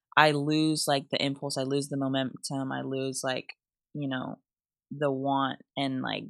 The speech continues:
drive to complete something, which I don't know why that happens because that's not a good thing. But once I am going for something and then I, you know, like I said, lose, like,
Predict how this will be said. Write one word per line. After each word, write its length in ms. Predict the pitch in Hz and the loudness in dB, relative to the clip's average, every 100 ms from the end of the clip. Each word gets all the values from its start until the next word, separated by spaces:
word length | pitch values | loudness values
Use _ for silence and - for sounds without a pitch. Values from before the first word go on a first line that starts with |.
| - | -10
drive 440 | 135 139 131 135 139 - | -4 2 4 2 0 -4
to 320 | 143 135 131 - - | -2 -2 -2 -6 -10
complete 360 | 139 135 127 | -6 -6 -2
something, 420 | 160 175 208 247 269 _ - - _ _ _ - | -2 -2 -2 -4 -6 _ -20 -20 _ _ _ -2
which 540 | 170 180 - - - _ _ _ _ _ _ 160 | 4 4 4 2 2 _ _ _ _ _ _ 0
I 100 | 190 | 4
don't 260 | 214 - | 4 4
know 140 | 196 180 | 2 4
why 340 | 156 156 165 | 4 4 6
that 200 | 170 151 | 4 4
happens 520 | 147 147 165 170 170 - | 2 -2 -2 -2 -2 -6
because 880 | 151 - 151 143 143 143 - - - | -8 -4 -2 0 0 -2 -4 -4 -2
that's 400 | 143 143 - - | -4 -4 -8 -6
not 540 | 143 143 147 151 - - - 156 | -4 -2 0 -2 -2 -8 -8 -10
a 60 | 147 _ _ | -10 _ _
good 200 | 131 160 - - | -6 -6 -8 -4
thing. 400 | 262 277 294 294 _ _ _ _ _ _ _ | 0 2 0 -4 _ _ _ _ _ _ _
But 380 | 165 196 175 - | 6 8 8 6
once 340 | 156 185 202 | 4 2 4
I 640 | 214 196 180 170 156 147 147 _ _ _ _ _ - | 2 4 4 4 2 0 -4 _ _ _ _ _ -2
am 140 | 170 156 | 0 4
going 240 | 156 160 | 4 4
for 100 | 175 | 0
something 340 | 185 180 180 | -2 0 0
and 120 | 170 151 | 2 2
then 220 | 143 135 | 2 2
I, 300 | 139 139 135 | 2 4 2
you 140 | - 143 | 0 0
know, 80 | 135 | 0
like 140 | 139 | -2
I 40 | |
said, 220 | 143 143 135 | -4 -4 -4
lose, 480 | 135 135 135 143 - | -2 0 0 -2 -2
like, 280 | 131 131 | -4 -6